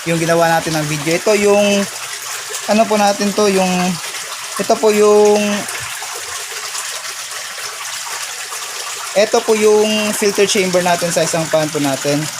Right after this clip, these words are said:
Kaya ito, nabakante na po siya. Ilalagay ko po sana siya dyan sa filter natin pero wala nang space. Kaya yun, dalawa lang po yung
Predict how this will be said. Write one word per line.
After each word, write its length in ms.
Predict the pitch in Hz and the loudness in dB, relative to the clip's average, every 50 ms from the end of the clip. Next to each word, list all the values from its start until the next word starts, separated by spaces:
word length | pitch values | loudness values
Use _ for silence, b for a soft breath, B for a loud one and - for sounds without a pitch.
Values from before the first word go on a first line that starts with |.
| - - - - | -10 -10 -10 -6
Kaya 320 | - 151 147 147 151 156 | -2 0 2 4 4 4
ito, 80 | 160 - 170 | 4 4 2
nabakante 480 | 156 151 147 151 - 151 151 151 160 151 | 2 4 2 2 2 2 2 2 0 0
na 80 | 151 143 | 0 -2
po 160 | 143 151 151 | -2 -2 -2
siya. 240 | 151 - 156 147 143 147 - - - - - - - - - - - | 0 2 2 2 2 0 -4 -10 -12 -12 -12 -10 -10 -10 -10 -6 -4
Ilalagay 400 | 170 180 185 185 202 196 202 202 | 2 2 4 4 4 2 0 0
ko 80 | 202 202 | -2 -2
po 160 | 196 196 202 | 0 0 0
sana 320 | 202 208 196 185 190 190 185 | 2 2 2 2 2 2 2
siya 160 | 196 185 170 160 | 2 0 0 -2
dyan 240 | 147 151 180 180 180 | 0 0 2 2 2
sa 240 | 175 - 170 165 165 165 160 | 2 4 4 6 6 4 4
filter 320 | - 175 165 - 175 165 | 2 -2 2 2 2 2
natin 240 | 160 156 - 156 147 139 | 2 0 0 0 -4 0
pero 160 | - 143 143 143 143 139 143 | 0 0 2 2 2 2 2
wala 160 | 147 147 147 | 2 2 2
nang 160 | 147 151 147 | 2 2 0
space. 400 | 151 - - - 151 147 147 - | 0 -4 -2 -2 -2 -2 -2 -2
Kaya 320 | - - 135 135 131 131 131 | 0 0 2 2 2 2 2
yun, 160 | 143 156 151 | 2 2 2
dalawa 400 | 143 143 147 147 147 147 143 143 | 2 2 2 4 4 2 2 2
lang 120 | 143 139 - | 2 0 -2
po 80 | - 143 | -4 -4
yung 320 | 139 139 143 143 143 147 | -2 -2 0 0 0 0